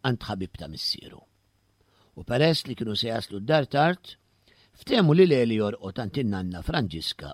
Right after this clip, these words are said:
u t-sija Anni. Soltu Leli kien jilqaħħa bil-ferħa okkazjoni bħal din,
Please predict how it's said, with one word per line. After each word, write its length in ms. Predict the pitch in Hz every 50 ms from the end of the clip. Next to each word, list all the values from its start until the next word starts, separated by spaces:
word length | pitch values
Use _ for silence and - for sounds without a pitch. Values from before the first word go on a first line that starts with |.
| _ -
u 80 | 110
t-sija 360 | - - - - 67 64 58 - -
Anni. 280 | - 57 55 60 62 - _ _ _ _ _ _ _ _ _ _ _ _ _ _ _ _ _ _ _ _ _ _ _ _ _ _ _ _ _ _
Soltu 440 | - - 285 262 240 208 - 170 143 131
Leli 440 | 139 143 135 127 123 113 110 110 -
kien 160 | - 117 107 101
jilqaħħa 480 | 107 110 - 107 104 95 92 80 82 95
bil-ferħa 540 | 104 107 104 - 175 160 135 104 - 69 69 -
okkazjoni 460 | - - 69 - - - 76 76 -
bħal 240 | - - 92 85 -
din, 240 | 76 76 69 -